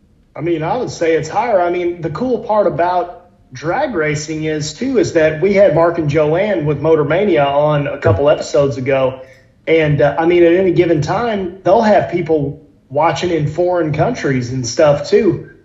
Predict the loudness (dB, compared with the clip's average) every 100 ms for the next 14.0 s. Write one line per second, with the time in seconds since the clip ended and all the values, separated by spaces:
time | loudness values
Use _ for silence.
0 | _ -4 0 0 -2 -2 0 2 2 2
1 | 2 0 -2 -4 -4 -4 -6 -6 -4 -2
2 | -2 -4 -4 -4 -2 0 2 2 0 -2
3 | -4 -2 0 0 0 0 2 2 2 2
4 | 2 2 2 0 0 0 4 4 2 -2
5 | 0 2 2 0 -2 0 0 -2 -6 -14
6 | -20 _ _ _ 0 2 4 4 4 4
7 | 2 2 4 4 2 0 -2 -2 -4 -10
8 | -20 _ -10 -4 -2 0 2 4 2 0
9 | -4 -4 -8 -20 -8 -4 -2 -2 0 0
10 | 4 4 2 0 0 0 0 -2 0 0
11 | 0 0 2 2 0 0 -2 0 2 0
12 | 0 -2 -2 0 2 0 -4 -6 -8 -10
13 | -4 0 0 0 -2 -2 0 0 -2 -10